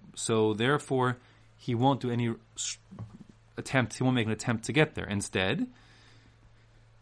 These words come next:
he will golol Sefer Torah, he'll roll the Sefer Torah up, umenicho b'cheko,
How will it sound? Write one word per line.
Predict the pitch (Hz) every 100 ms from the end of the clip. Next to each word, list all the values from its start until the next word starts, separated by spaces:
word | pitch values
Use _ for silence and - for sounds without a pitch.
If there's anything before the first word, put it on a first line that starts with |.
| - _ _ - -
he | 139
will | 135 113 90 110
golol | 107 131 147 165
Sefer | 160 147 139
Torah, | 143 151 170
he'll | 135 113
roll | 110 139
the | 143
Sefer | - 131 117
Torah | - 117 113
up, | - 151 - - -
umenicho | 127 123 120 160 180 147
b'cheko, | 113 - 95 85 110 214